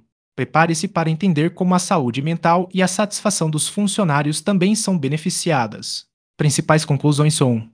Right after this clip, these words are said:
economia de tempo e dinheiro com transporte. Dois,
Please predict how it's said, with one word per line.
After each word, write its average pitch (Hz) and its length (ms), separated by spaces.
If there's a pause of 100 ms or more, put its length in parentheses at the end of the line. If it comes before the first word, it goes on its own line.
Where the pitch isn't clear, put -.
(320)
economia 165 400
de 175 100
tempo 151 400
e 160 80
dinheiro 143 380
com 143 160
transporte. 135 760 (220)
Dois, 160 480